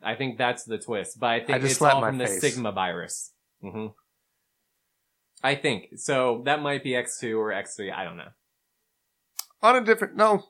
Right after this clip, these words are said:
Speaker 1: That's your future in the Mega Man X games, though.
Speaker 2: There's not, uh, coming, bringing this back to where we were. There's not, um, a track I didn't like in this game. It's, it's
Speaker 1: Boomer
Speaker 2: Mega Man.
Speaker 1: Kuwanger's track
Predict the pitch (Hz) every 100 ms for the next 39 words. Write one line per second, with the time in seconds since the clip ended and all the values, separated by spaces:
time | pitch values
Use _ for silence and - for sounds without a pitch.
0 | _ - 202 202 175 165 131 110 104 101
1 | 98 92 92 85 - 87 87 80 208 254
2 | 240 294 285 269 254 247 120 - _ _
3 | _ - 214 202 135 175 170 143 127 -
4 | 110 - 107 98 98 98 98 98 - 214
5 | 202 165 147 135 - - 143 139 156 131
6 | 127 120 113 107 101 101 87 - 98 85
7 | 98 - - 151 160 156 120 143 120 101
8 | 90 - 98 85 85